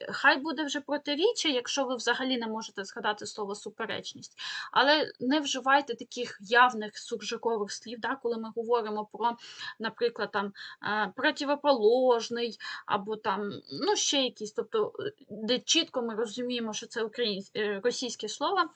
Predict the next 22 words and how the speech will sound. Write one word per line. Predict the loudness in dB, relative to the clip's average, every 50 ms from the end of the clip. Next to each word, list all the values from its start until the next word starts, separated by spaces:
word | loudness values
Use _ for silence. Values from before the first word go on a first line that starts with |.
| -16 _ _ _ -4
яке | -4 -2 -2 -2 2
варто | 4 4 4 2 -2 -4
не | -4 -6
вживати. | -6 -6 -6 -4 -2 -2 -2 -4 -8 -14 -18 _ -16 -14 -14 -14 -10 _
Тому | -2 0 0 0 -2 -4 -4 -2 0
отак | -2 0 2 2 2 2 2
собі | -2 -4 -2 0
нотуйте, | 0 0 0 -2 -4 -4 -4 -4 -4 _ -2 -2 -2 -2 -6 _ -10
візьміть | -10 -8 -4 -2 -2 -2 -2 -2
за | -4 -4 -4
звичку, | -4 -6 -6 -2 -2 -2 -2 -2 -4 -6 -6 -6 -6 -4
що | -4 -4 -4 -4
українська | -4 -2 -4 -4 -4 -6 -6 -8
мова — | -8 -6 -6 -6 -6 -6
це | -6 -8 -8
не | -6 -6 -8
лише | -8 -10 -8 -4 -4 -4
правила, | -4 -4 -4 -4 -2 -2 -2 0 -2 -2
українська | -2 -4 -4 -4 -4 -4 -4 -6 -8
мова — | -6 -6 -6 -6 -8
це | -6 -8 -8
звичка, | -8 -6 -6 -6 -6 -6 -6 -6 -6 -6